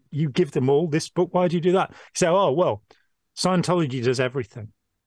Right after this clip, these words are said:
And anybody who's been in an authoritarian, extreme authoritarian sect will recognize some aspect of what happened to them in Scientology." And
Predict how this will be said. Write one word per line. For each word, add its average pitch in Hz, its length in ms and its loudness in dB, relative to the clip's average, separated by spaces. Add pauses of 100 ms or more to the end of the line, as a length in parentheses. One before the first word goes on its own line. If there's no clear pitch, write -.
(760)
And 135 280 0
anybody 160 640 2
who's 131 220 0
been 156 280 0
in 127 160 0
an 123 120 0
authoritarian, 123 800 0 (180)
extreme 170 400 0
authoritarian 127 560 0
sect - 440 -2
will 127 160 4
recognize 131 580 0
some 156 380 0
aspect - 720 -6 (520)
of 120 120 -2
what 139 160 0
happened 131 320 -2
to 120 220 -12
them 117 280 0
in 113 80 -6
Scientology." 120 800 -4 (800)
And 156 460 0